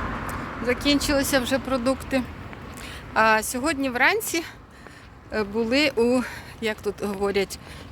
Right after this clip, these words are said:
фізіотерапіста, фізіотерапевта, е, з Миколкою. І, е, нам назначили, е, ходити в тренажерний зал,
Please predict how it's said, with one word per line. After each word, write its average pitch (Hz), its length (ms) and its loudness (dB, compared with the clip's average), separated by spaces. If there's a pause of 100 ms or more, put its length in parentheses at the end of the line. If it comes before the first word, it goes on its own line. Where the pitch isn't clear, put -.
(140)
фізіотерапіста, 214 1000 2 (1160)
фізіотерапевта, 208 880 0 (1300)
е, 185 220 0
з 170 80 -6
Миколкою. 214 720 0 (1000)
І, 226 440 2 (1200)
е, 190 200 0
нам 269 260 6
назначили, 262 840 2 (680)
е, 190 240 -2
ходити 233 460 0
в - 100 -8
тренажерний 202 720 0
зал, 254 340 2